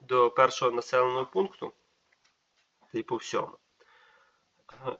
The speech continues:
і вам треба дістатися населеного пункту, і там вас вже не чіпатимуть. Виявилося, що я помилявся. І треба дістатися,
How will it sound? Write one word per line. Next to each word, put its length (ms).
і 160
вам 220
треба 260
дістатися 540
населеного 520
пункту, 440
і 240
там 340
вас 380
вже 180
не 140
чіпатимуть. 760
Виявилося, 640
що 180
я 100
помилявся. 720
І 380
треба 240
дістатися, 1040